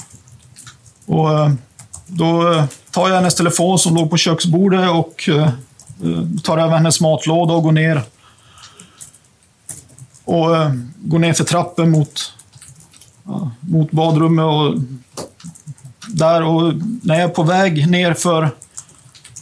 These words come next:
eh, trappen, eh, nästan nere, då börjar hon bara ösa, eh, kränkningar, eh,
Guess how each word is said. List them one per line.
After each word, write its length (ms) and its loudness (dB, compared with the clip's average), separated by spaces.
eh, 580 -6
trappen, 500 -2
eh, 200 -2
nästan 380 2
nere, 340 2
då 480 0
börjar 260 -2
hon 100 4
bara 200 2
ösa, 560 2
eh, 380 -6
kränkningar, 720 0
eh, 420 0